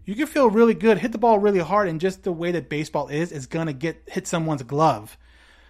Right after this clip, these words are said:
So, um, I think, you know, at times that's Marsh's issue. He hits the ball hard, but it hits it right at somebody, and, you know, there's no way around it. Um, but I still think you need to have him up here. I think you still need to keep him in, uh,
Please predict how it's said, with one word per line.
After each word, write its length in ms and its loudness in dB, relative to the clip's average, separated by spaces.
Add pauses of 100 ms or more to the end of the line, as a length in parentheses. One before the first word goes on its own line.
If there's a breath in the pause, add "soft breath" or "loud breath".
So, 480 2 (320 soft breath)
um, 460 2
I 80 -6
think, 260 -8 (300)
you 120 -2
know, 220 -4 (160)
at 340 -6
times 340 -2
that's 360 -8
Marsh's 480 -4
issue. 280 -4
He 120 -10
hits 280 -6
the 100 -4
ball 260 2
hard, 320 2
but 100 -4
it 60 -6
hits 180 -6
it 60 -8
right 220 -2
at 140 -4
somebody, 400 -4
and, 200 -12 (320)
you 100 -4
know, 100 -2
there's 140 -8
no 180 -2
way 180 -2
around 340 -2
it. 140 -10 (480 loud breath)
Um, 220 -8
but 100 -4
I 80 -4
still 220 2
think 340 -4
you 60 -6
need 180 -4
to 80 -4
have 180 -2
him 120 -6
up 140 -6
here. 120 -6
I 60 -6
think 200 -14
you 80 -16
still 240 -6
need 320 -8
to 380 -4 (500 soft breath)
keep 340 -2
him 280 -4 (760)
in, 460 -4
uh, 160 -8